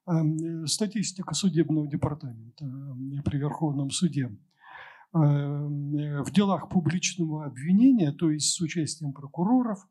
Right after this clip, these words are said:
эм, оправдательные приговоры в две тысячи восемнадцатом году составили ноль целых семнадцать сотых процента.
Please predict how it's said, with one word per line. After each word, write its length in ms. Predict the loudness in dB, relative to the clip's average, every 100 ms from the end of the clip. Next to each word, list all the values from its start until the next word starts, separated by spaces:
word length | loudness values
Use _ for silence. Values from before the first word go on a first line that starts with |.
| _ _ -20 -20 -20 -20 -2
эм, 480 | 2 2 2 -2 -2
оправдательные 800 | -2 0 0 -2 -2 0 0 0
приговоры 600 | 0 -4 -6 -6 -4 -6 -10
в 200 | -14 0
две 160 | 0
тысячи 420 | 2 -2 -4 -6 -8
восемнадцатом 720 | -6 0 2 2 2 0 2
году 240 | 2 0
составили 640 | -4 -4 -2 0 0 0
ноль 320 | 0 0 -2 -2
целых 580 | -2 2 2 2 0 -8 _ _ -4
семнадцать 960 | -2 4 4 6 4 2 -2 -4 -4
сотых 420 | -6 -12 -14 -20
процента. 580 | -14 -8 -6 -4 -6 -10